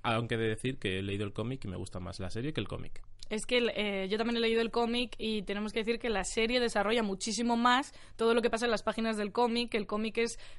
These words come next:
Speaker 2: va directo a contarte historietas de quiénes son estos superhéroes, pero no indaga tanto, tanto, tanto como lo hace la serie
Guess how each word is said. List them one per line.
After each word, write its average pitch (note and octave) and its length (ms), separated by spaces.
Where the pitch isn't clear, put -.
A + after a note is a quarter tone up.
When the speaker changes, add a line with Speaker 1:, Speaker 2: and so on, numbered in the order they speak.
Speaker 2:
va G#3+ 240
directo A#3+ 800
a G3+ 360
contarte A3 400
historietas A#3 800
de A3+ 220
quiénes A3+ 260
son A#3+ 100
estos A#3+ 220
superhéroes, F#3 540
pero G3 200
no G#3 220
indaga G#3+ 760
tanto, G#3+ 460
tanto, G#3+ 260
tanto G#3 260
como F#3 440
lo F3+ 100
hace G3 180
la F3 120
serie F3 300